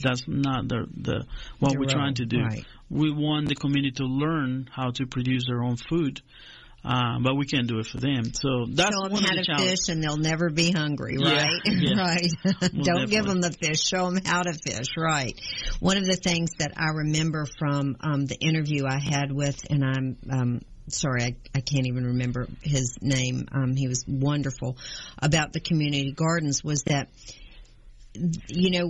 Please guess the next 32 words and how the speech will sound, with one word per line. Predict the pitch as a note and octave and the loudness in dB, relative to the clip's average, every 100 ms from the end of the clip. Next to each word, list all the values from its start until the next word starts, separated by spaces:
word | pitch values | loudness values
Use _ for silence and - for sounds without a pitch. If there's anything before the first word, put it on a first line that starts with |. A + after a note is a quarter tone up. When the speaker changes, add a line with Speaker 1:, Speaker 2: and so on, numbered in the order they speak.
| - | 0
Speaker 2:
we | F3+ F3+ | 2 4
lived | F#3 G#3 G#3 | 2 0 0
on, | F#3+ E3 D3+ - - - | 0 2 0 -4 -10 -8
we, | A2 E3 E3+ | -2 2 0
we | - F3 | 0 0
grew | D#3+ F3 F3+ F3 | 2 2 2 2
up, | D#3+ D3+ - | 0 -2 -4
um, | - D3 - | -2 -2 -2
you | G1+ G1+ E3+ E3+ F#3+ | -8 -2 2 4 4
especially | E3+ - D#3+ E3 - C#3 C3 - | 0 0 0 0 0 0 0 -2
at, | D3 - - | -2 -4 -4
at | D3 C#3 | -4 -2
your | D#3 D#3+ F3 | 0 2 2
age, | B2+ A#2+ A#2+ - D3+ | 0 -2 -4 -4 0
um, | C#3 | 0
grew | C#3 D3+ | 0 0
up | C#3 | 2
in | D3+ | 2
a | C3 - - | 2 -2 -2
fast | D3+ D3+ - | 0 0 -4
food | C#3+ C3+ | -4 -2
society. | - D3 E3 D#3+ E3 - - - - - - | -2 0 0 0 -2 -4 -8 -16 -14 -12 -8
Speaker 1:
Yeah. | - | -2
Speaker 2:
And | E3+ E3 D#3+ D#3 | 0 2 0 -2
so | - F3+ D#3+ D3+ D3 - | 0 2 2 0 -4 -6
these | D#3+ D#3+ D3 - - - - - | 0 2 2 -4 -10 -14 -16 -10
kids, | - G#3+ A#3+ F#3 C#3+ D3 - D#3+ - | -2 0 2 0 -2 -4 -6 -4 0
um, | D3 C3+ C3+ - - - - | 0 2 0 -4 -12 -20 -6
that | D#3+ D#3+ D3+ D#3+ | 0 2 2 0
were | D#3 | 0
being | D3 E3 D#3 | 2 2 2
taught, | - - F#3+ G3 D3 C#3 - | -2 -4 0 2 2 0 -4